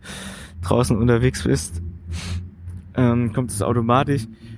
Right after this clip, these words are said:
Und, aber heute, als ich die Stadt reingefahren bin, hatte ich von, von Distemper, also eine russische Band, ich glaub, das passt hier ganz gut rein, einen Song, einen Song im Kopf, ähm, Moskau Reggae. Und, äh, ja, den hab ich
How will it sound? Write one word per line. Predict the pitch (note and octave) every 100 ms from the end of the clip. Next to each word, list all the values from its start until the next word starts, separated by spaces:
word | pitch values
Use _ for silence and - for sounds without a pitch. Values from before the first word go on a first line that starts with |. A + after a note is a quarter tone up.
| - -
Und, | C3 C#3 C3+
aber | A#2 C3+
heute, | C#3 F3+
als | D3+ C#3+
ich | C#3+
die | -
Stadt | - E3+ E3+
reingefahren | B2+ C3 C3 C3+ C3+
bin, | C3+ C#3+
hatte | C3
ich | C3+
von, | - C3 B2+ B2+
von | C3 B2+
Distemper, | B2 B2+ - C#3+ E3+ C#3+ B2+
also | B2+ D3 - - - - -
eine |
russische | B2 D#3 D#3+ C#3+ B2+
Band, | C3+ D3+ D3+
ich | -
glaub, | C3
das | -
passt | - D3+
hier | - A#2+
ganz | B2+ -
gut | C3+
rein, | C3+ C3 C3+ - - -
einen | C3
Song, | B2 C3+ C#3+
einen | C3+
Song | C3 C#3 C3+
im |
Kopf, | B2+ C#3 C3 - G2+
ähm, | C3 B2+ B2 B2+ - - - -
Moskau | A#2 C#3+ E3+ - D3 C3 C3 C3
Reggae. | B2 D3 - G#2 G2+ G2+
Und, | - A2 A2+ A2+ A2+
äh, | G#2 G#2+ A2
ja, | A#2 A#2+
den | A#2+
hab | B2
ich | B2+ -